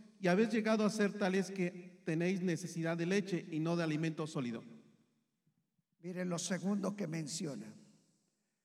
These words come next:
Speaker 2: Debiendo tener la capacidad de enseñar a otros, no la tuvieron.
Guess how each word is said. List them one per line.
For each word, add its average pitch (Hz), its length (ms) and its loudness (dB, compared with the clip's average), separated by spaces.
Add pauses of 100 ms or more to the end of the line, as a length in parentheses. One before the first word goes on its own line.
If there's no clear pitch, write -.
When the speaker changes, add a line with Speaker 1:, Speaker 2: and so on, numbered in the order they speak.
(800)
Speaker 2:
Debiendo 214 680 -2
tener 190 420 -8
la 220 200 -6
capacidad 170 760 -8
de 170 220 -10
enseñar 156 640 -8
a 190 220 -12
otros, 302 760 -10 (2000)
no 160 140 -8
la 156 140 -10
tuvieron. 107 460 -14